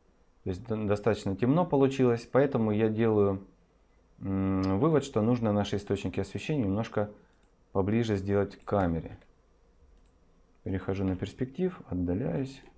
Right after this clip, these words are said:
Выберу здесь, там где All написано, Lights,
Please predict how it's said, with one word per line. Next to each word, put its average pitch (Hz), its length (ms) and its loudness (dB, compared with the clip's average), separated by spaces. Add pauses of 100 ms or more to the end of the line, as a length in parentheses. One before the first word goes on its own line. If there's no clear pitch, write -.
(1300)
Выберу 101 380 0
здесь, 90 500 -2 (320)
там 90 180 0
где 90 100 2
All 95 300 0
написано, 85 500 -2
Lights, 117 540 2